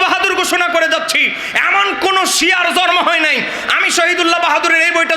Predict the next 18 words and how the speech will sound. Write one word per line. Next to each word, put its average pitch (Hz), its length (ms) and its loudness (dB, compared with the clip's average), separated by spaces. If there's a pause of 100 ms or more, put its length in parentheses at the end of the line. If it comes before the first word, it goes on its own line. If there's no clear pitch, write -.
যদি 339 180 -2
খণ্ডন 349 300 0 (100)
করতে 330 320 0
পারে, 320 220 2 (640)
আমি 381 160 2 (180)
তওবা 403 360 2 (100)
করে 339 140 2 (100)
শিয়া 349 260 2
হয়ে 311 200 2
যাব। 294 120 -2 (220)
কথা 311 200 -2
বলে 381 160 0
না 320 100 0
কেন, 285 100 0 (100)
ঠিক - 180 -2
কি 180 140 -2
না? 143 80 0 (840)
আমির 240 180 -2